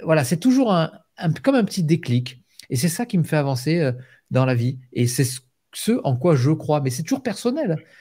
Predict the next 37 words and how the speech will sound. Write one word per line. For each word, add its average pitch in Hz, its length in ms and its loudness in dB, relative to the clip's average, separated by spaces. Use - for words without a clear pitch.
C'est - 160 -4
pas 233 160 -2
du 214 120 0
tout, 247 280 2
euh, 160 140 2
j'en 147 140 4
fais 151 120 2
pas 196 160 0
du 170 100 0
tout, 196 260 2
euh, 139 400 2
un, 71 720 -8
un 139 140 0
dogme. 160 460 4
Euh, 143 460 0
c'est 131 180 -4
pas 165 300 0
comme 160 220 2
ça 165 200 0
que 139 60 0
je 127 40 -2
vois 147 120 0
la 156 60 4
vie. 196 120 2
Autant 180 500 0
dans, 143 300 -2
dans 139 240 -2
un 156 120 0
an, 190 200 -2
je 131 200 2
changerai 147 460 0
d'idée. 170 400 0
Mais 131 300 2
à 147 100 0
ce - 140 -4
moment-là, 143 500 2
au, 120 420 0